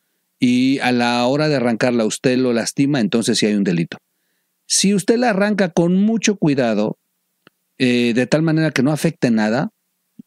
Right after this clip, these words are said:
adelante, pártale la madre a la propaganda que usted encuentre.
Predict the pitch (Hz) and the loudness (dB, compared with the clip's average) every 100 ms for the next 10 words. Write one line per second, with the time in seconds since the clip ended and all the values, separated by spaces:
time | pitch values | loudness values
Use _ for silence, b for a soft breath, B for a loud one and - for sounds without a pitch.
0 | - 120 120 120 127 165 - - 120 - | -4 0 0 0 0 -2 -4 -2 -4 0
1 | 151 131 101 98 123 135 123 101 - 95 | -2 0 0 0 0 0 -2 -4 -2 -2
2 | 104 120 - 92 - 101 92 80 78 - | 0 -2 -2 -4 -2 -2 -2 -6 -8 -14